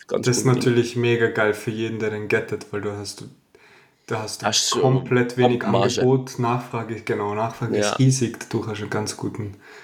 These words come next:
Speaker 1: Das
Speaker 2: Sale dann
Speaker 1: ist,
Speaker 2: wahrscheinlich.
Speaker 1: das ist dann perfekt, wirklich. Dann hast du echt
Speaker 2: Krass.
Speaker 1: super. Ja,
Speaker 2: Ja,
Speaker 1: auf
Speaker 2: geil,
Speaker 1: jeden
Speaker 2: dann kommen
Speaker 1: Fall.
Speaker 2: wir zu den, zu den Releases, die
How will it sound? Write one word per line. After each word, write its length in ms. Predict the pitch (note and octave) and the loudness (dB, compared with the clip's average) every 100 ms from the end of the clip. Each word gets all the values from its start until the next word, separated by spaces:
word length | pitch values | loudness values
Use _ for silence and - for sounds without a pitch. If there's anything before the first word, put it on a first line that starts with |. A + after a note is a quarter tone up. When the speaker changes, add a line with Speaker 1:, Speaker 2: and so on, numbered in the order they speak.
| - _ - | -20 _ 2
Speaker 1:
Das 80 | |
Speaker 2:
Sale 180 | A2 G#2+ | 6 6
dann 120 | G#2 G2+ | 4 0
Speaker 1:
ist, 60 | |
Speaker 2:
wahrscheinlich. 560 | G#2 - A2 - - _ - | 0 -2 -2 -6 -10 _ -4
Speaker 1:
das 240 | A2 - | -2 -2
ist 160 | B2 G2+ | 0 2
dann 160 | G#2 | 2
perfekt, 500 | G#2+ G2 G#2 G2+ - | 0 0 0 0 -2
wirklich. 360 | G#2 G2+ A2 - | -6 -6 -8 -4
Dann 160 | G#2 | -2
hast 140 | A2 G#2+ | -2 -2
du 40 | |
echt 300 | G#2+ - - | -2 -4 -12
Speaker 2:
Krass. 320 | - A#2 - - | -6 -6 -6 -8
Speaker 1:
super. 380 | A2+ - - _ _ _ _ _ _ | -12 -12 -20 _ _ _ _ _ _
Ja, 180 | D3+ G3 | 0 2
Speaker 2:
Ja, 80 | A#2+ | 0
Speaker 1:
auf 60 | A#2+ | 4
Speaker 2:
geil, 180 | E3+ F3+ | 6 6
Speaker 1:
jeden 100 | A#2+ | 2
Speaker 2:
dann 80 | |
kommen 180 | - E3+ | 2 4
Speaker 1:
Fall. 100 | G3+ | 4
Speaker 2:
wir 20 | |
zu 160 | - C#3+ | 2 4
den, 320 | C#3+ C#3+ C3+ | 8 8 4
zu 140 | - C3+ | -2 -2
den 180 | C3 | 0
Releases, 840 | B2+ C3 F#3 E3 C3 - - - - | 2 2 2 0 0 -2 -6 -12 -10
die 480 | C3 B2+ B2 - | -2 0 0 -2